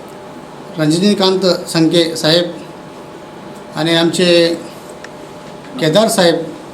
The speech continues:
सन्माननीय केदार साहेब, जिल्हा उत्तर महाराष्ट्र उपाध्यक्ष आणि गरुड साहेब,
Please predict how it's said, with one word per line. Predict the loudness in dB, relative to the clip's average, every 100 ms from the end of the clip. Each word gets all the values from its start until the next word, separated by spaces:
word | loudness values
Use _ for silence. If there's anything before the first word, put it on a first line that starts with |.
| -6
सन्माननीय | 0 4 6 6 4
केदार | 4 2 2
साहेब, | 4 4 4 0 -6 -12 -16 -16 -8 0
जिल्हा | 4 6 6 4 2 -6 -14 -16 -16 -16 -16 -12 -6
उत्तर | 2 6
महाराष्ट्र | 6 4 4 0
उपाध्यक्ष | 4 2 2 2 4
आणि | 2 0 -10 -14 -6 -4
गरुड | 2 4 4
साहेब, | 4 4 4